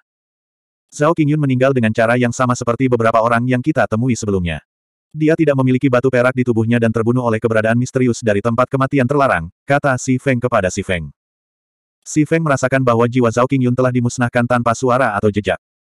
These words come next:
Pada saat jiwanya hancur, Si Feng juga melahap kekuatan kematian. Setelah mendengar kata-kata Si Feng, Raja Kirin berkata dengan tidak percaya, "Jadi bukan orang aneh itu yang membunuh Zhao Qingyun.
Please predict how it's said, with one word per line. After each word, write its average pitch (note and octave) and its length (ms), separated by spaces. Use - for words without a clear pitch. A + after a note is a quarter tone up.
Pada D3 240
saat C3+ 160
jiwanya B2 400
hancur, C3+ 400
Si E3 160
Feng D3 240
juga B2 240
melahap G#2+ 240
kekuatan B2+ 480
kematian. F#2+ 480
Setelah D3+ 320
mendengar C#3+ 320
kata-kata B2+ 480
Si C3 120
Feng, G#2+ 280
Raja C3 280
Kirin C3+ 200
berkata A#2 320
dengan G#2+ 240
tidak B2+ 160
percaya, G2+ 400
"Jadi B2 160
bukan B2+ 240
orang A#2+ 240
aneh G#2+ 200
itu B2+ 200
yang C3+ 160
membunuh A2+ 320
Zhao G2+ 240
Qingyun. F2+ 400